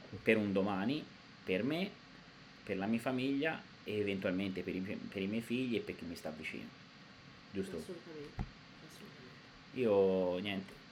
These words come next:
Speaker 1: eh, spero che questo podcast vi sia piaciuto e vi informeremo ovviamente, tanto ci sarà modo di ritrovarsi con Vale per, eh, magari parlare anche del podcast, eh,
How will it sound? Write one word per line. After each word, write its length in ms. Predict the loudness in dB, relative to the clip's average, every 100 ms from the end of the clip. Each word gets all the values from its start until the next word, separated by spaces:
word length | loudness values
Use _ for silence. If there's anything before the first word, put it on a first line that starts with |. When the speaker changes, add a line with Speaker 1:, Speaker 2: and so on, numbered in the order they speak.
| -8
Speaker 1:
eh, 240 | -6 -6
spero 340 | -2 4 4 6
che 260 | 6 4 4
questo 240 | -2 -2
podcast 460 | 2 2 2 -4 -2
vi 140 | -4
sia 120 | -2
piaciuto 520 | -2 0 -2 0 0 -2 -12 -20 -20 -20 0
e 540 | 6 8 8 6 4 4
vi 160 | 4
informeremo 760 | 4 4 2 4 6 6 6 2
ovviamente, 840 | 2 2 2 2 0 2 2 2 0
tanto 240 | -4 -2 -2
ci 140 | -4
sarà 200 | 0 2
modo 440 | 4 6 6 4 2
di 280 | 2 0 -2 -12 -20 -20 -6
ritrovarsi 640 | -4 0 2 2 2 -2
con 180 | -2 -2
Vale 420 | 2 2 4 2 0 -12 -20 -20 -20 -6
per, 280 | 2 4 4
eh, 200 | 2 2
magari 340 | 0 2 4 4
parlare 460 | 2 0 2 2
anche 340 | 2 0 0 0
del 220 | 0 0 0
podcast, 540 | 0 0 -2 -4 -2
eh, 220 | -2 -2